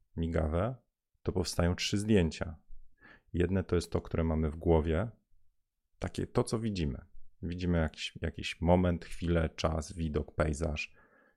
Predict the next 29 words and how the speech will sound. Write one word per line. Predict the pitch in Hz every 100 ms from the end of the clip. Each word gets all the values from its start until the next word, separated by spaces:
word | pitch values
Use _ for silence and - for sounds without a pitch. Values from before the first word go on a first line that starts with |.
| _ -
i | -
to | 101
rejestrujemy | 95 90 - 90 85 82
oczami, | - - 92 92 80
duszą, | 87 87 - 80
sercem | 76 87 82 - 80 71
i | -
tak | - 78
dalej. | 78 76 76
Wzruszamy | 80 80 82 69 - 87 78
się | - 73 76
itd. | - 73 - - - - - _ -
Drugie | 76 113 135 110
zdjęcie | 98 90 -
to | -
jest | 80 -
to, | 98
co | - 101
pow-, | 98 82 -
powstaje | 87 - - 87 85
na | 82
matrycy. | 80 - 78 - - - _ - - - -
I |
tam | - 107
wychodzą | 110 110 110
wszystkie | - 110 - 92
ograniczenia, | 85 90 85 82 92 87
które | - 85
mamy. | 80 76 78